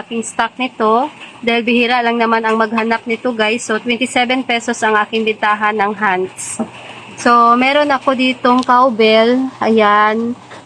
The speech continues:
Ah, apat ito, guys. So, ang bentahan ko nito ay fifty pesos na ngayon. Ayan, kasi ang puhunan na nito ay thirty-five point something. Kaya, ayan, ang bentahan ko is fifty pesos. Meron akong tubo nito na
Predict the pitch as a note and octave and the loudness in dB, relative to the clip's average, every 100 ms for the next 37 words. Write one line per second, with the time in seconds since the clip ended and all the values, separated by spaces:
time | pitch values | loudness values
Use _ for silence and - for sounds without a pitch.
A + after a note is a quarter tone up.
0 | - - - - A3 A3+ A#3+ C4 C4 B3+ | -20 -20 -12 0 2 4 2 0 -4 -4
1 | - A#3 A3 A3+ B3+ - A3 A3+ A3+ A#3 | -4 0 2 2 0 0 0 0 0 0
2 | B3 B3 A#3+ A#3 A#3+ A#3 A#3 B3+ - A#3+ | 0 0 0 0 0 0 2 0 -2 -4
3 | - - B3 A#3+ A#3 - B3+ - A#3 A3+ | -4 -6 -2 0 0 -2 -6 0 0 2
4 | A3+ G#3 G#3+ A#3+ C#4 - - - - - | 2 2 2 0 -4 -10 -20 -20 -6 0
5 | A#3 A3+ A#3+ B3+ C4+ A#3+ A#3+ C4+ B3 C4 | 4 4 2 0 2 2 2 2 2 4
6 | C4 C4 B3+ B3 B3 - A#3 A#3+ A3+ B3 | 4 4 2 2 2 2 0 0 -2 -2
7 | - B3+ A#3 A#3+ A3 A#3 A3+ A#3 - G#3+ | -2 0 2 0 -4 0 2 2 0 -2
8 | G#3 G3+ B3 A3+ G#3+ G3+ - - - - | -2 -2 0 2 2 -2 -8 -20 -18 -4
9 | B3 A#3+ A3+ A3+ A3 G#3+ - A#3 A3 G#3+ | 0 2 4 4 4 2 2 2 2 2
10 | A3 A3 A#3+ A#3+ A#3+ A3+ A3 - - A3+ | 0 0 0 0 0 0 0 -2 -2 -2
11 | - B3 A#3 A3+ - C4 D4+ C#4+ B3 B3 | -2 -2 2 0 2 0 0 0 0 2
12 | A#3+ - A#3+ A#3+ B3 A3+ A3+ A#3 A3+ A3+ | 0 0 -2 0 0 2 2 0 0 0
13 | A3+ G#3+ G#3+ | 2 4 2